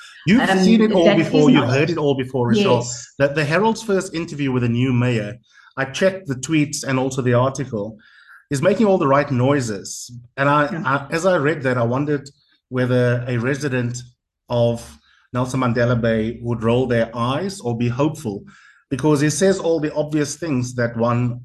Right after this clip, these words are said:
Speaker 1: want to hear and should hear, quite frankly, such
Speaker 2: Mm.
Speaker 1: as, "My first duty is to make sure there's political stability, because there's a link between political stability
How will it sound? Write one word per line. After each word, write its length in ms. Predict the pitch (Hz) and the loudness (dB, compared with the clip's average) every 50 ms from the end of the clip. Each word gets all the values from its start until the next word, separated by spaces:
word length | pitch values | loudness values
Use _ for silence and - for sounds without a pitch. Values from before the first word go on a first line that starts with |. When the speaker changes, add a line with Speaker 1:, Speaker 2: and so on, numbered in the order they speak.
| - - _ | -18 -20 _
Speaker 1:
want 260 | 107 120 165 208 208 - | -2 0 0 0 0 -2
to 100 | - 131 | -2 -2
hear 280 | 110 104 104 107 107 110 | -2 -2 0 0 0 -2
and 180 | 110 123 131 | -2 -4 -8
should 240 | 123 - 285 302 190 | -6 -4 -4 -4 -4
hear, 240 | 139 120 110 117 113 113 | -4 -4 -4 -4 -4 -4
quite 240 | - 117 110 110 - | -6 -6 -6 -6 -10
frankly, 500 | - 117 104 98 - - 123 143 175 - _ _ - - - - - | -10 -10 -10 -10 -8 -6 -6 -6 -6 -8 _ _ -20 -20 -20 -20 -14
such 340 | _ - - 151 151 151 - 160 | _ -2 0 0 0 -2 -6 -8
Speaker 2:
Mm. 100 | - 180 | -2 0
Speaker 1:
as, 500 | 135 131 131 131 135 131 131 - - - _ _ _ _ _ _ _ | 2 2 2 2 0 -2 -4 -8 -12 -18 _ _ _ _ _ _ _
"My 160 | 110 117 120 | 0 0 0
first 420 | 123 123 - 165 160 160 151 156 - | 0 0 0 0 2 2 0 -2 -2
duty 400 | 120 117 127 135 135 - 139 127 | 0 0 0 0 0 -2 -2 -2
is 100 | 120 123 | -2 -2
to 100 | - 120 | -2 -2
make 200 | 110 113 120 120 | -2 -2 -2 -4
sure 200 | 123 - 131 117 | -4 -6 -6 -4
there's 180 | 104 113 107 - | -2 -4 -4 -6
political 540 | - - 104 113 113 117 123 123 117 107 107 | -6 -6 -6 -6 -4 -4 -4 -4 -2 -4 -4
stability, 680 | - - 98 92 131 143 156 160 156 160 160 151 147 | -6 -10 -8 -2 -2 0 0 0 -2 -2 -2 -4 -2
because 380 | - 117 - - 117 110 101 | -4 -6 -4 -2 -2 -2 -2
there's 180 | 107 110 104 113 | -2 -4 -4 -2
a 40 | 110 | -2
link 280 | 107 123 143 151 143 | 0 0 0 0 -2
between 320 | - 117 - - 117 113 110 | -6 -10 -8 -4 -4 -4 -2
political 380 | 113 110 113 110 110 - 110 | -2 -4 -4 -4 -4 -6 -6
stability 680 | 107 - - 104 160 180 185 165 - 135 127 127 127 - | -6 -6 -6 -2 0 0 0 0 0 0 -2 -2 -2 -6